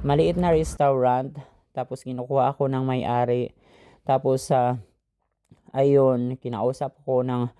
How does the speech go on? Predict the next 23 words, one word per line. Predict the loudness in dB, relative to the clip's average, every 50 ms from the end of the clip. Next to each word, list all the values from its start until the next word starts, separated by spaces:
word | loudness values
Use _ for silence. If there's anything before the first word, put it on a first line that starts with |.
| _ _ -20 -20 -20 _ _ -2
kinausap | 0 2 2 2 2 2 2 0 -2 -2 -4
ko | -6 -6
muna | -4 -4 -4 -4 -2 -4 -4 -4
si | -4 -4 -4 -2 -2 -2 0 0 0 0 0
madam | 0 0 0 2 2 2 2 2 0 -2 -2 -4 -6
ng | -6 -8 -6
personal | -4 -4 -4 -4 -4 -6 -8 -8 -6 -6 -4 -4 -4 -4 -4 -4
na | -4 -6
sabi | -4 -2 0 0 0 0 -2 -6 -4
ko | -4 -4 -2 0
na | 0 0 0 0 -2 -2 -4 -10 -18 -20 -20 -20 _ _ -4 -2
hindi | 0 2 2 2
na | 2 0 0 0
ako | 0 -2 0
tutuloy | 0 -2 -2 0 0 -2 0 2 4 4 4 4 4 2 0 -2 -2
kasi | -4 -4 -4 -4 -4 -4 -4
nga | -4 -4 -2
ho, | -2 -4 -4 -4 -8 -8
inofferan | -8 -6 -4 -4 -2 0 0 2 2 2 2 0 0
din | -2 -2 -2
ako | -2 -6 -6 _ 0 0 0 0 -2 -4 _ _ _ _ _ _ _ _ _ _ -4
ng | 0 2 2 2 0 0 0
amo | 0 0 0 0 0 -2 -2